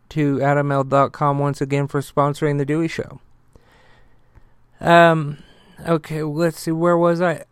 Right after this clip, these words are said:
<clears throat> Quote, "Any act of unauthorized destruction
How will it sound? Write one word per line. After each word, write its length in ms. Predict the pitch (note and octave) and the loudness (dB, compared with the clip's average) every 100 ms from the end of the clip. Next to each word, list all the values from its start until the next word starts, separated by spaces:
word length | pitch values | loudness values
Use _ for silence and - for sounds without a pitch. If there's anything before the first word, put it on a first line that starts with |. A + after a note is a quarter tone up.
| - | -10
<clears throat> 640 | - - - - - - | -8 -6 -8 -16 -20 -18
Quote, 240 | - F#3+ F#3 | 2 4 4
"Any 280 | F#3 G#3 G3+ | 2 2 2
act 340 | G3 F#3+ - | 4 2 2
of 120 | E3+ | 0
unauthorized 1040 | D#3+ D#3+ D#3+ D#3 D#3+ D#3 D3 D3+ C#3+ - C#3+ | 2 2 2 0 2 4 4 4 0 -8 -6
destruction 1000 | D3+ D3 - E3 D#3 D#3 - C#3 C#3+ | -4 -4 -2 2 2 0 -4 -2 -2